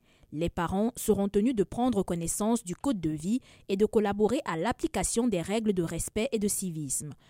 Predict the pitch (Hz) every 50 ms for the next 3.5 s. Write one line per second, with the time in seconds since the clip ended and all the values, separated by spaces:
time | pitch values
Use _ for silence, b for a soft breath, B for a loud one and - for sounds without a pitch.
0 | b b b b - 180 180 175 185 175 170 180 190 190 175 190 180 - - 214
1 | 220 226 226 214 202 185 180 180 180 185 185 - 190 180 - - 202 180 185 214
2 | 220 226 220 185 170 156 - _ - 226 220 220 - - - 311 302 269 220 190
3 | 175 165 180 170 170 180 202 - -